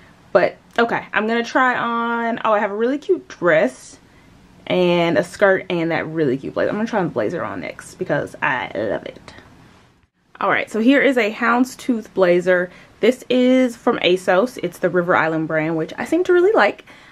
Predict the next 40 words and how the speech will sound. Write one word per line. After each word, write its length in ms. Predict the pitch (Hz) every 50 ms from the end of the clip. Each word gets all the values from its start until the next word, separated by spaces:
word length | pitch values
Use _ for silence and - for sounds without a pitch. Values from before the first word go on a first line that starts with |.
| - _ -
Um, 320 | - 214 220 208 214 233
I 80 | - 220
got 200 | 220 214 220 247
it 80 | - -
in 160 | - 269 285
a 240 | 269 254 247 240 247
size 720 | 247 - - - - - 233 214 220 220 208 208 208 - -
twelve, 640 | - - - 208 202 208 214 226 247 269 277 254 -
but 120 | 202 185
it's 240 | 180 180 180 - -
in 500 | 120 180 180 175 175 170 170 165 156 147
U 140 | 151 160 160 151 -
K 260 | - - 170 160 156
sizing. 580 | 151 - - - - 202 214 214 208 226 220 208
So 120 | - -
just 180 | 202 214 220 -
look 120 | 220 226
at 80 | - -
the, 280 | - 170 156 151 147 -
like, 240 | - - - -
translator, 680 | - - - 175 156 - - - - - - 254 254 - - _ - 622
<laughs> 220 | - - - - -
the 80 | 226
chart 360 | 226 - 247 - 156 - - -
on, 420 | 165 160 156 143 143 131 131 - -
on 140 | 151 151 143
the 60 | 98
asos 280 | 110 - - - -
website. 380 | - - - - - - - - - _ - - - - - - -
Um, 220 | 170 175 165 170 170
but 80 | 190
this 160 | 208 254 254
is 140 | 262 254 247
so 300 | - - 277 277 294 -
cute. 240 | - - 262 233 -
Houndstooth 640 | 208 208 208 214 220 226 - - - 214 214 208 - -
is 340 | - 175 175 170 160 - - - - -
so 320 | - - - 208 190 -
in 360 | - 196 180 170 170 185 - - - _ -
for 320 | 175 170 170 170 170 165